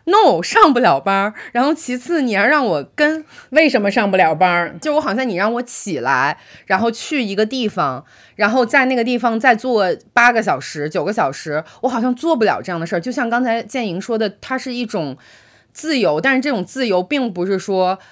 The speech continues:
Speaker 1: 我要在上班一个小工位里面框住我的自由，它的自由可能是一种更广义上的，是我可以控制我自己的时间，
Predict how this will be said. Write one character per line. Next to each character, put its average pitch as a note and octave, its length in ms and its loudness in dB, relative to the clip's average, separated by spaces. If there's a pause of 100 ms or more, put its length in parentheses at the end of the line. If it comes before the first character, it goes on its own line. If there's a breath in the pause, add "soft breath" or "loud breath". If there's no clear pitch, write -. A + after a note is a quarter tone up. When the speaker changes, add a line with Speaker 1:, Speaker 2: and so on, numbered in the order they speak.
(140 soft breath)
Speaker 1:
我 F3 300 -2
要 G#3 180 4
在 A3+ 160 4
上 A3 260 0
班 A3 180 4
一 G3+ 60 -2
个 G#3 80 -2
小 D#3 220 0
工 B3 260 -2
位 C4+ 160 2
里 F#3 60 -2
面 D3+ 180 -6
框 D4+ 320 0
住 D#4 120 -2
我 F3 100 0
的 C#3 80 -8
自 G3+ 100 -6
由， F3+ 120 -2
它 B3 160 -2
的 - 20 -8
自 A#3+ 140 -6
由 A3 100 2
可 A3+ 120 -6
能 E3 120 -6
是 B3 100 -8
一 B3+ 60 -4
种 G3 160 -4
更 D4 160 0
广 D#3 300 0
义 F#3+ 120 -4
上 F3 220 -6
的， E3 80 -6
是 D#3+ 140 -10
我 F#3 120 -2
可 B3+ 140 -6
以 A#3 80 -4
控 C#4 320 -2
制 G3+ 80 -6
我 C3 140 -4
自 A3+ 100 -12
己 F#3+ 80 -6
的 B2+ 80 -6
时 - 220 -10
间， A#3 340 -2